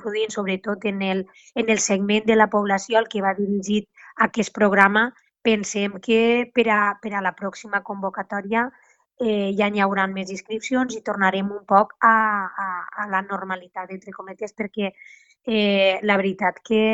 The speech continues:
la gent pues, tenim ganes de re-, de tornar a recuperar,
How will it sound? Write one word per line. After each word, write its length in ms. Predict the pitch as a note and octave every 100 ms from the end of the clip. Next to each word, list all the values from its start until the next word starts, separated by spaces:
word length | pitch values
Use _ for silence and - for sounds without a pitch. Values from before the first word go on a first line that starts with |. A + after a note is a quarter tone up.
| A3
la 160 | G#3+ F#3+
gent 380 | F3 G3 G3+ G#3+ _ - _
pues, 180 | G#3+
tenim 240 | - G#3 G#3
ganes 340 | G3 G3+ G3+
de 80 | G#3
re-, 220 | G#3+ G#3+
de 280 | A3+ A3+ G#3+ G#3+
tornar 400 | G#3+ G3+ G3 G3+
a 60 | G#3+
recuperar, 580 | G#3 G#3 G#3 G#3 G3